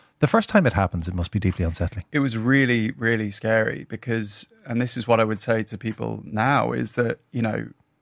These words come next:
Speaker 2: it, it felt like I was undergoing a personality transplant. Like, you know, it feels like you're, you're, you're losing a sense of yourself. You're losing who you think you are, which is a really profound thing to go through.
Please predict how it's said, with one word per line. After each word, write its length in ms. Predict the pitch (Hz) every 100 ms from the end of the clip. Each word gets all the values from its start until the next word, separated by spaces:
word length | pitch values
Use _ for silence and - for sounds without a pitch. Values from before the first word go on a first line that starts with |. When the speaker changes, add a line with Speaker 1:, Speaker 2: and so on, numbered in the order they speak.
| _
Speaker 2:
it, 180 | - -
it 240 | - 120
felt 200 | - 135
like 160 | 131 -
I 20 |
was 140 | 107 113
undergoing 400 | 110 107 113 110
a 60 |
personality 600 | - 110 - 110 123 117
transplant. 720 | - 107 98 - - - 101 - _
Like, 280 | 120 120 -
you 140 | -
know, 140 | 123 117
it 140 | 123 123
feels 260 | 143 123
like 140 | 120 120
you're, 400 | 113 110 107 98 _ -
you're, 300 | 120 113 -
you're 300 | 113 107 101
losing 480 | 127 127 139 123 113
a 60 | 107
sense 320 | 123 117 -
of 100 | -
yourself. 480 | 113 - 139 - 117
You're 120 | 113
losing 520 | 123 117 110 104 - _
who 140 | - 113
you 320 | 117 123 120
think 320 | - 113 104
you 180 | 110 117
are, 300 | 135 120 -
which 260 | - 117 120
is 80 |
a 60 | 113
really 320 | 107 139 139
profound 600 | - 104 - 120 113 113
thing 160 | - 113
to 100 | -
go 200 | 127 123
through. 320 | - - -